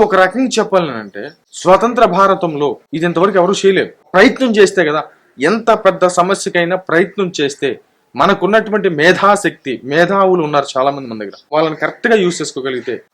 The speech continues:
అద్భుతాలు చేయొచ్చు అని చెప్పడానికి అది ఒక నిదర్శనం. చేసేటువంటి ఆసక్తి ముందు నాయకుల్లో ఉండాలి. మనం ఒక వంద ఎకరాలు కొందామా, నాలుగు వందల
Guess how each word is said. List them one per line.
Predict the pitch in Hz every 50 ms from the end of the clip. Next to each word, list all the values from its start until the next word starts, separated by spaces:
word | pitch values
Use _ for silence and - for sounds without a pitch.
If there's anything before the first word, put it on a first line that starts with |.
| - 117 135
అద్భుతాలు | 135 131 160 226 - 233 220 214 196 -
చేయొచ్చు | - 165 156 151 - 160
అని | 156 151
చెప్పడానికి | 147 151 - 151 165 165 160
అది | 151 139
ఒక | 135 127
నిదర్శనం. | 123 143 - 170 - 147 - - _ _ _ - -
చేసేటువంటి | 185 226 - 208 262 226 214 226 202 190
ఆసక్తి | 139 151 165 - 202 185 - - 202 175
ముందు | 160 175 180 160
నాయకుల్లో | 139 151 170 170 180 170 139 120
ఉండాలి. | 110 98 90 - _ _ - 131
మనం | 147 160 160 165
ఒక | 160 151 135
వంద | 139 165 175 175
ఎకరాలు | 170 165 151 151 139
కొందామా, | 135 135 135 127 123 123 127 135 - _ _ _ 131
నాలుగు | 135 135 135 131 131
వందల | 135 135